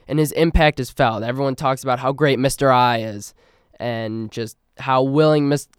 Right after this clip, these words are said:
Mister I is to do whatever it takes to win. You know, obviously there's nothing that a fan can do about the owner of their team and the impact that they have.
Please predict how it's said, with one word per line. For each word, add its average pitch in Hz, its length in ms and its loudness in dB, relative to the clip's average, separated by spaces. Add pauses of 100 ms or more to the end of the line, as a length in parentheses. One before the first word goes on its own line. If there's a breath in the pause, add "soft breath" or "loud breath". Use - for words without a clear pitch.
(380)
Mister 143 340 0
I 135 280 6
is 123 440 0
to 135 100 -4
do 135 200 0
whatever 131 360 4
it 120 100 -4
takes 131 340 -8
to 131 80 -8
win. 120 380 -6 (300)
You 170 120 2
know, 160 120 6
obviously 151 560 4
there's 151 200 2
nothing 151 300 0
that 127 320 2 (880)
a 131 80 -4
fan 143 400 0
can 131 200 -2
do 123 260 0
about 117 260 -2
the 123 140 0
owner 123 260 0
of 120 80 -2
their 117 140 -4
team 117 560 -6 (160)
and 113 420 -8 (460)
the 127 180 -2
impact 135 460 0
that 131 120 -2
they 127 140 0
have. 120 420 -2